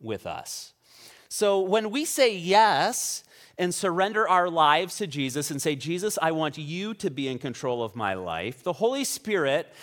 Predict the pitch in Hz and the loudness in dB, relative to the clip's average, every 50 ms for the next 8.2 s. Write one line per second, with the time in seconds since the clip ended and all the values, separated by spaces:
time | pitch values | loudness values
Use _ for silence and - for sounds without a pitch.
0 | - - - - - 190 170 170 - - - 160 143 135 139 147 143 143 143 135 | -20 -20 -10 -2 0 0 0 0 0 -4 -4 -4 -4 -2 0 2 2 2 0 -2
1 | 135 - - - 151 135 131 127 127 120 - - 131 120 120 123 117 107 107 98 | -6 -10 -8 -6 -4 -4 -4 -4 -6 -6 -4 0 2 2 2 2 0 -2 -4 -4
2 | - - 143 143 151 160 240 320 - - - - 202 170 151 160 160 151 151 156 | -4 -2 0 0 0 2 2 0 0 -2 -4 -2 -2 -2 -2 0 2 4 4 4
3 | 156 151 147 139 117 110 101 95 92 95 92 92 95 92 98 98 - 139 131 131 | 4 2 0 -2 0 2 2 2 0 -2 -6 -8 -6 -6 -8 -6 -2 -2 -2 0
4 | 156 196 - 226 214 175 160 - - 147 135 147 156 160 156 156 147 139 117 139 | 0 -2 -2 -2 -2 -2 -2 -4 -6 -4 0 2 2 4 2 2 -2 -2 -2 -2
5 | 139 156 180 254 269 262 - 180 165 165 156 - - 220 240 208 - 214 202 185 | 0 0 -2 -4 -4 -2 -2 -2 -2 -2 -4 -2 -2 -2 -2 -2 -2 -2 0 0
6 | 165 160 151 151 - 175 165 165 165 170 180 185 175 180 - - - 156 156 151 | 2 0 -2 -2 -4 -10 -10 -8 -4 -2 0 0 0 -2 -8 -8 -2 0 2 2
7 | 151 151 156 - - - 151 151 143 139 - - 156 143 131 127 - 143 139 135 | 2 0 -2 -4 -6 -2 0 0 0 0 -2 0 0 0 0 -2 -4 -4 -2 0
8 | 127 120 113 - | 0 0 -2 -4